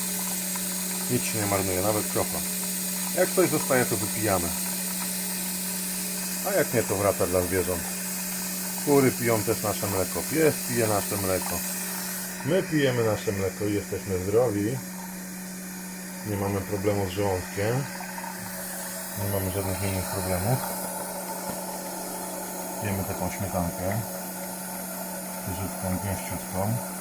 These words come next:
Ona po schłodzeniu będzie tak gęsta, że stoi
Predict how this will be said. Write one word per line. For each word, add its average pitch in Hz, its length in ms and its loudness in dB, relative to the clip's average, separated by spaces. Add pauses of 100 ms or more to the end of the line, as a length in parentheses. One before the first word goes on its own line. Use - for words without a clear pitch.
(1400)
Ona 110 180 6
po - 160 0
schłodzeniu 110 580 2
będzie 101 300 0
tak 120 140 8 (100)
gęsta, 107 560 4 (640)
że - 220 -4
stoi 120 200 0